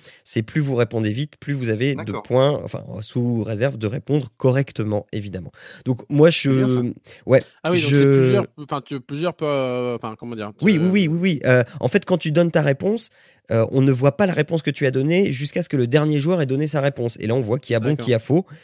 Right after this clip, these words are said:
Speaker 1: et, euh, qui remporte le plus de points et le moins de points.
Speaker 3: D'accord.
Speaker 1: Donc voilà,
Speaker 2: Ça, c'est
Speaker 1: c'est,
Speaker 2: bien,
Speaker 1: c'est
Speaker 2: ça, c'est un bon principe, ça.
Speaker 1: Voilà, ce qui fait que tu peux répondre en, en, en, en deuxième, euh, sur neuf questions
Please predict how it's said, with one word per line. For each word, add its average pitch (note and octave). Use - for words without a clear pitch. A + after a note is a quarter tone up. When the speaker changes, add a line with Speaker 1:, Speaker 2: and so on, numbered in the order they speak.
Speaker 1:
et, C#3
euh, G#2+
qui C3+
remporte C3
le G#2+
plus A2
de G#2
points C3
et A2
le G#2
moins G#2
de G#2
points. -
Speaker 3:
D'accord. C#3
Speaker 1:
Donc A#2+
voilà, B2
Speaker 2:
Ça, A2
c'est A#2
Speaker 1:
c'est, A2
Speaker 2:
bien, -
Speaker 1:
c'est G#2+
Speaker 2:
ça, G#2
c'est -
un G2+
bon C3
principe, C3+
ça. G2+
Speaker 1:
Voilà, C3
ce -
qui C#3
fait E3
que D3+
tu C#3
peux B2+
répondre C3
en, B2
en, A#2+
en, A#2
en A#2
deuxième, C#3
euh, G2+
sur G2
neuf D3
questions D#3